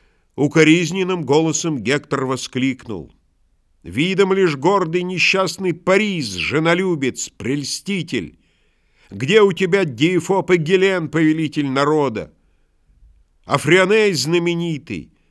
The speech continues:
Гертакет воинственный, Азий, где Адамас? Погибает сегодня, с высот упадает Троя святая, сегодня твоя неизбежна погибель».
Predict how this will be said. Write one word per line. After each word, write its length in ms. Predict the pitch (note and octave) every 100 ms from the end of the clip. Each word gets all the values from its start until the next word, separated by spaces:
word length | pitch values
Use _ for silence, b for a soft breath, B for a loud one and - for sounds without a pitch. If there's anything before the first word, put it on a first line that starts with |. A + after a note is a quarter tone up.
| _ -
Гертакет 840 | E3 F#3+ - G3+ G#3+ F3 F#3 C#3+
воинственный, 840 | D#3 D#3 C#3+ A#2 - A2+ F#2+ G#2
Азий, 500 | - A3+ G3 C3+ C#3+
где 340 | G#2+ B2 B2+ E3+
Адамас? 800 | E3 F3 F3 F#3 D#3+ - - - _ _ _ _ _ _ _ _ _ _ _
Погибает 680 | - D3 D#3 D3+ E3 D#3+ D#3
сегодня, 640 | - D3+ D#3 D3+ B2 A#2+ G#2+
с 140 | -
высот 680 | B2 E3+ - F3+ G#3 - -
упадает 800 | F#3 F#3+ F3 E3+ F#3 F3 F3 -
Троя 400 | F3 F3 E3 D#3
святая, 840 | - C3 D3 D#3 D3+ C3 G#2 - b b b b
сегодня 600 | - D#3 D#3 D3+ C3+ C#3+
твоя 420 | C3 B2+ C3 B2+
неизбежна 800 | A#2+ B2 A2+ F#2+ A#2 A#2+ G2+ G#2
погибель». 680 | - G#2+ F2+ A2 G2 E2 A#1